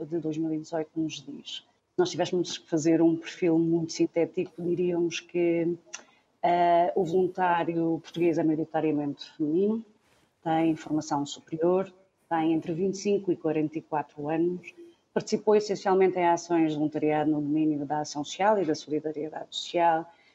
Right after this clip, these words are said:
e encontramo-lo essencialmente na região centro e na área metropolitana de Lisboa.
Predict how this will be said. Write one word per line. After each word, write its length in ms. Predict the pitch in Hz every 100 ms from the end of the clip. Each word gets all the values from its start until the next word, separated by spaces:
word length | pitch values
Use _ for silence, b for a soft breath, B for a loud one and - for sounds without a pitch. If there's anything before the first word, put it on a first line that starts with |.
| b
e 80 | -
encontramo-lo 840 | 175 170 165 175 170 170 170 165 170
essencialmente 880 | 165 170 151 147 143 147 147 143 147
na 200 | 151 151
região 340 | 147 156 151
centro 420 | 156 - 160 160 -
e 140 | 170
na 300 | 160 147 156
área 160 | 151 156
metropolitana 760 | 156 156 - 165 160 160 160
de 80 | 165
Lisboa. 480 | 160 143 147 147